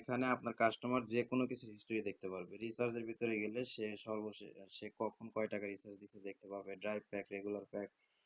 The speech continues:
এগুলা হিস্টোরির ভিতরে গেলে সে কখন কত টাকা রিচার্জ দিছে, কোন নাম্বারে দিছে, কোন অফার নিছে, কি নিছে না নিছে, সবকিছু এই হিস্টোরির ভিতরে এখানে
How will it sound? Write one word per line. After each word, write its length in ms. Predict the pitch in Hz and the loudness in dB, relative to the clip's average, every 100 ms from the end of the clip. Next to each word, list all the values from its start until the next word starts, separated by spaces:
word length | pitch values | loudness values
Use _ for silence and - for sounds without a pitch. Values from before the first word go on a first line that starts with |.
| _ _ _ | _ _ _
এগুলা 340 | 110 113 123 127 120 | -2 6 10 10 10
হিস্টোরির 380 | 117 - 127 120 | 4 2 6 6
ভিতরে 240 | 113 123 127 113 | 4 4 4 6
গেলে 160 | 127 139 - | 6 6 4
সে 100 | 113 - | 2 4
কখন 280 | 113 - 120 | 4 4 0
কত 240 | 120 117 - 110 | 4 4 4 2
টাকা 200 | 107 110 104 101 | 4 8 8 8
রিচার্জ 360 | 101 95 110 104 | 4 0 0 0
দিছে, 240 | 104 - 104 | 0 0 -2
কোন 120 | - 123 113 | 2 4 4
নাম্বারে 300 | 107 107 101 | 4 2 2
দিছে, 280 | 98 - 101 - | -2 -2 -4 -2
কোন 140 | 113 117 104 | 2 4 4
অফার 180 | 107 104 | 2 0
নিছে, 300 | 101 - 98 95 | 0 0 -2 -2
কি 120 | - 113 107 | -6 -6 -6
নিছে 240 | 104 - 104 | -4 0 0
না 80 | 101 101 | 2 -2
নিছে, 280 | 101 - 98 104 | -4 -8 -6 -4
সবকিছু 460 | 104 - 110 - 147 - _ _ _ _ - | -4 -4 -10 -4 -4 -4 _ _ _ _ -14
এই 80 | 107 110 | -12 -6
হিস্টোরির 400 | 110 123 117 107 | -6 -2 0 0
ভিতরে 320 | 107 117 120 165 - _ _ - | -2 -4 -2 -4 -6 _ _ -6
এখানে 240 | 110 107 | 0 0